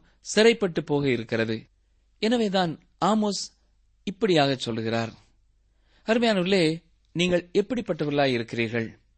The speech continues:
நீங்கள் கிறிஸ்து என்ற மணவாளனுக்கு நியமிக்கப்பட்ட ஒரு கன்னிகையைப் போல இருக்கிறீர்களா? கன்னிகையானவள்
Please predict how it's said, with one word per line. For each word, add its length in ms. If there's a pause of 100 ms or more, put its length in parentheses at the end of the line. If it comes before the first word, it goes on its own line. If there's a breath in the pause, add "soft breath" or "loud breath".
(520)
நீங்கள் 300
கிறிஸ்து 680
என்ற 360 (200)
மணவாளனுக்கு 760
நியமிக்கப்பட்ட 800 (360)
ஒரு 280
கன்னிகையைப் 580
போல 220
இருக்கிறீர்களா? 680 (840)
கன்னிகையானவள் 920